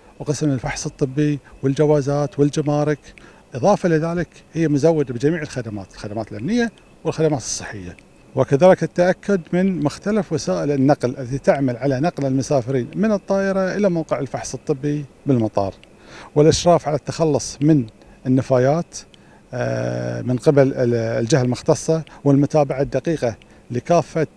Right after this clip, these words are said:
ال-، الإجراءات من قبل جميع الجهات بالمطار من أجل تطبيق أعلى معايير السلامة الصحية.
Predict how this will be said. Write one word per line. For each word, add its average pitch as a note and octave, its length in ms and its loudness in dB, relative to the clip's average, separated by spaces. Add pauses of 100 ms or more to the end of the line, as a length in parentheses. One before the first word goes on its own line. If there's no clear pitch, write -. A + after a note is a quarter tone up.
(140)
ال-، B2 800 -2
الإجراءات C3+ 640 2
من B2 80 -6
قبل C3 300 -2
جميع D3 340 -2
الجهات C#3+ 580 -2 (320)
بالمطار C3+ 480 4
من C3 80 0
أجل C3 260 -2
تطبيق C3+ 520 -4 (300)
أعلى C#3 360 2 (320)
معايير C3+ 500 0
السلامة C3+ 440 -2
الصحية. D#3 580 0